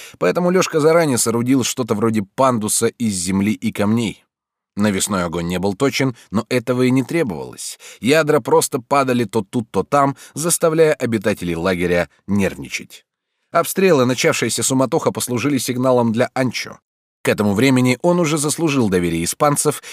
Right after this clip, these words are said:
и мог свободно передвигаться по городку. Так что едва начали падать ядра, он обрезал привязи у коров и коз, а потом незаметно снял часть плетня с загона для свиней.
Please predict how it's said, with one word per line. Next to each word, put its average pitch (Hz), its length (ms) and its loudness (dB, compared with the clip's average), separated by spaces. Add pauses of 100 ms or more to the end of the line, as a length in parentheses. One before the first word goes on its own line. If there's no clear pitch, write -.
и 139 80 2
мог 165 220 2
свободно 147 500 0
передвигаться 120 640 0
по 110 80 -4
городку. 101 480 -4 (360)
Так - 160 0
что - 160 -4
едва 165 280 2
начали 165 360 0
падать 151 420 -2
ядра, 120 420 0 (180)
он 170 220 2
обрезал 180 500 4
привязи 101 520 0
у - 80 -4
коров 104 400 0
и 110 80 -2
коз, - 420 -4 (200)
а 175 100 -2
потом 196 280 2
незаметно 175 520 0
снял 160 380 0
часть - 340 -4
плетня 113 420 0
с 120 60 0
загона 92 420 0
для 85 160 -4
свиней. - 480 -10